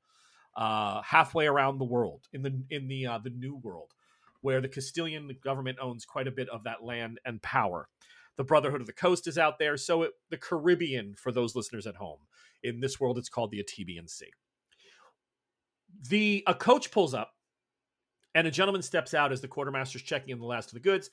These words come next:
Captain's talking to some people on the, the gangway and going up and down. Jezebel and Annika are just keeping an eye on everybody. Just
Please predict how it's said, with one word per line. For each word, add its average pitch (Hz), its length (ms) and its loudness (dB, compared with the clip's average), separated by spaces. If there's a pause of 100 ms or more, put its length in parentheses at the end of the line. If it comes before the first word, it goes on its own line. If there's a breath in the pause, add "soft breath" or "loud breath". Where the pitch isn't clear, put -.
(360 loud breath)
Captain's 147 420 0 (140)
talking 147 320 -2
to 117 80 -10
some 117 160 -8
people 127 320 -4
on 110 160 -2
the, 104 80 -6 (200)
the 101 80 -16
gangway 147 840 -2
and 101 140 -6 (340 soft breath)
going 143 220 0
up 127 120 -4
and 120 120 -10
down. 143 380 -2 (680 soft breath)
Jezebel 156 560 4
and 123 320 -4 (340)
Annika 147 300 -2
are 131 180 2
just 131 220 -8
keeping 135 260 -6
an 127 60 -2
eye 127 120 0
on 127 80 -2
everybody. 120 460 0
Just 113 300 -8